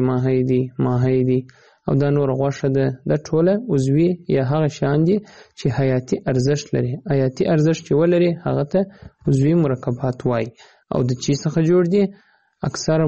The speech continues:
مجموعه یې یا نه نوي یا نوي فیصده مجموعه یې کاربن، هایدروجن او اکسیجن وي. دا بیا فرقونه دي، د عضوي او غیر عضوي ترمنځ فرقونه څنګه دي. دا خو نو ډیر دي، زه به تاسو ته خلاص ووایم.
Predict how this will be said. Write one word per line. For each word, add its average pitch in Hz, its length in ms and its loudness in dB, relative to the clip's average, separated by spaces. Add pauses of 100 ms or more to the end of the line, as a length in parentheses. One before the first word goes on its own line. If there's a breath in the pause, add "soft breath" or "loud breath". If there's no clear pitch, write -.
مجموعه 135 440 0 (100)
یې 180 120 2 (140)
یا 135 120 0 (380)
نه 143 100 2 (120)
نوي 151 260 2 (140)
یا 139 100 2 (300)
نوي 131 300 2
فیصده 139 460 0
مجموعه 127 400 2
یې 156 80 2 (120)
کاربن، 127 440 2
هایدروجن 127 500 0 (120)
او 156 80 2 (340)
اکسیجن 120 580 -2
وي. 113 140 0 (2250 soft breath)
دا 208 180 4
بیا 208 180 4
فرقونه 160 540 0
دي، 127 140 2
د 127 140 2
عضوي 143 280 2
او 160 140 2
غیر 147 220 2
عضوي 139 320 2 (180)
ترمنځ 139 420 2
فرقونه 127 440 -2
څنګه 123 360 0
دي. 131 100 0 (420 loud breath)
دا 170 120 2
خو 165 140 -2
نو 147 100 2 (120)
ډیر 175 240 2
دي، 175 160 2
زه 151 160 0
به 147 100 2
تاسو 139 280 -2
ته 131 100 -4
خلاص 160 360 0
ووایم. 156 440 2